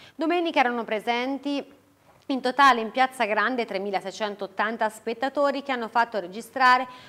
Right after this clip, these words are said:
un incasso che supera i centodiciottomila euro.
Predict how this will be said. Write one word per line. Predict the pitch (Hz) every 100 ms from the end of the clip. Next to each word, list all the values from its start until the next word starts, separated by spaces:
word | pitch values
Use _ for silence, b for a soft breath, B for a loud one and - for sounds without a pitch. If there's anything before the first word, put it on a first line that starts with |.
| B
un | 311 311
incasso | 247 254 247 247 226
che | 208
supera | 196 254 220 180
i |
centodiciottomila | 175 226 226 233 233 233 208 202 254 220 226 240 175
euro. | 131 180 185